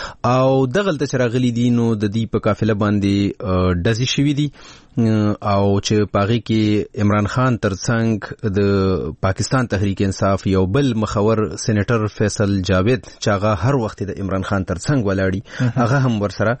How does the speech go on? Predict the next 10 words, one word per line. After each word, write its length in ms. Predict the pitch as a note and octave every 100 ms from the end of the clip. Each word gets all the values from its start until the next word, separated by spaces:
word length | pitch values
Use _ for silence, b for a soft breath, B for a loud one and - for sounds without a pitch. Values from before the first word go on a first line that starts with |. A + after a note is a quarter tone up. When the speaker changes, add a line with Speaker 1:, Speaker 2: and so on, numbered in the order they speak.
| B B A2+
Speaker 1:
اه، 360 | G#2 G2+ F#2+
زخمي 300 | F#2 G2 G#2+
شوی، 240 | - D3+ G3 B B
خو 280 | - F3 F#3 -
حالت 400 | - C3 B2+ -
د 60 | G#2
دواړو 240 | G#2 F2+
ښه 120 | E2 E2
دی. 80 |
Speaker 2:
اه، 720 | - - - G#4+ D#4 D3 C#3+